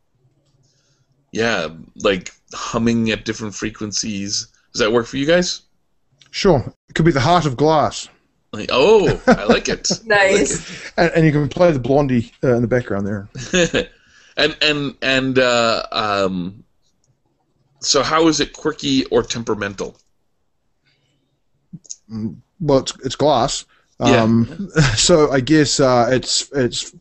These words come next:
Speaker 2: pretty fra-, uh, fragile, perhaps, or, um,
Speaker 1: Oh.
Speaker 2: perha-,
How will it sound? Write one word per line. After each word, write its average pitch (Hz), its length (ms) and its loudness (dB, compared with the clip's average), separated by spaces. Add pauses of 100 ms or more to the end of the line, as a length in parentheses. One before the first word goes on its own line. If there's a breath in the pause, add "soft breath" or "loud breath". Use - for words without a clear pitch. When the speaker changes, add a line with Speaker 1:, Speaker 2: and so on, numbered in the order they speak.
Speaker 2:
pretty 143 160 0
fra-, 135 340 0
uh, 123 200 -8
fragile, 156 440 2
perhaps, 170 440 0 (520 soft breath)
or, 113 380 6
um, 107 360 0 (320)
Speaker 1:
Oh. 110 100 -2
Speaker 2:
perha-, 135 360 0